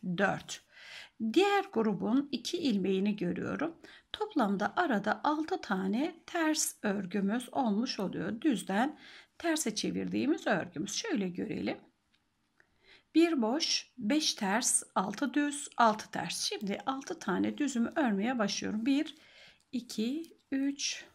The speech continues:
dört, beş ve altı. Çevirdiğim ilmeklere geliyorum. Burayı ters yapıyorum.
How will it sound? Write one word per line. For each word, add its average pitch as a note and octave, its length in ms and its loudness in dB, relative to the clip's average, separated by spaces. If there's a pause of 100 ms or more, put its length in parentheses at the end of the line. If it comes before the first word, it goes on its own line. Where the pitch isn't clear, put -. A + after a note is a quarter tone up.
(160)
dört, A3+ 480 -2 (800)
beş A#3 800 0
ve C#4 280 0
altı. F3+ 480 -2 (220)
Çevirdiğim A3+ 680 2
ilmeklere F#3 580 -2
geliyorum. A#3 560 0 (160)
Burayı G#3+ 300 -2
ters F#3+ 380 -4
yapıyorum. C4+ 560 -2